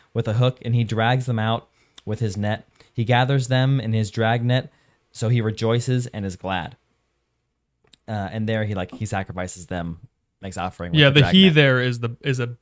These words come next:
Speaker 2: a, a corrupt ruler, a
Speaker 1: Right.
Speaker 2: bad person. It says
Speaker 1: Yeah.
Speaker 2: that he sacrifices to his nets. So this
Speaker 1: Mm-hmm.
Speaker 2: person's doing all this evil stuff and then saying, "Let me give, like, an offering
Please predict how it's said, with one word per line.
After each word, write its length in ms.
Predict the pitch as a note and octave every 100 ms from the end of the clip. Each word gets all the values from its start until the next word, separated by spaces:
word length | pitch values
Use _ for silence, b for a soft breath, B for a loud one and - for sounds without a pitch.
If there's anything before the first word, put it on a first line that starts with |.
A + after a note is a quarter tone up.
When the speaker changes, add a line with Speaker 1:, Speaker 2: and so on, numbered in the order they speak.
| _ _ -
Speaker 2:
a, 100 | C3+
a 160 | B2 B2+
corrupt 440 | - C#3+ C#3 -
ruler, 480 | C3+ C3 A#2 A2 A#2+ - -
a 60 | F2+
Speaker 1:
Right. 100 | C3
Speaker 2:
bad 240 | B2+ A#2
person. 320 | A#2 A#2 A#2
It 80 | A2
says 300 | C3 A#2+ - -
Speaker 1:
Yeah. 180 | G2+ G2 -
Speaker 2:
that 360 | C3+ B2 A#2 - _ _ _ _
he 140 | D#3
sacrifices 720 | C#3 - D3 D3 - C3+ C3 -
to 180 | D#3+ C3+
his 240 | C3 A#2+
nets. 520 | B2 A2+ - - - -
So 140 | - D3+
this 100 | A#2
Speaker 1:
Mm-hmm. 60 |
Speaker 2:
person's 320 | D#3+ D3+ D#3 C#3
doing 140 | C#3
all 120 | C3+
this 160 | B2+ C#3+
evil 240 | C#3 C3
stuff 340 | - C#3 B2+ -
and 80 |
then 100 | B2+ B2+
saying, 380 | C3+ B2 A#2+ - b b b b
"Let 100 | C#3
me 100 | C#3
give, 360 | C3 C3 A#2+ A#2+
like, 240 | B2 - -
an 80 | -
offering 600 | C3 B2 - A#2 A2